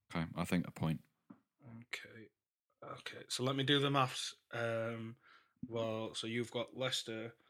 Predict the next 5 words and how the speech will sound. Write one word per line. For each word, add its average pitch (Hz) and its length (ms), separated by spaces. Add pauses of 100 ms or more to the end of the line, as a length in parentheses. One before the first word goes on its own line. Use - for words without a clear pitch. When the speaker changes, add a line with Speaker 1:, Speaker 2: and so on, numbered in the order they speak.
(300)
Speaker 2:
so 113 100
sixty-six, - 800
sixty-seven, 117 1080
seventy, 113 880
seventy-one, 110 1600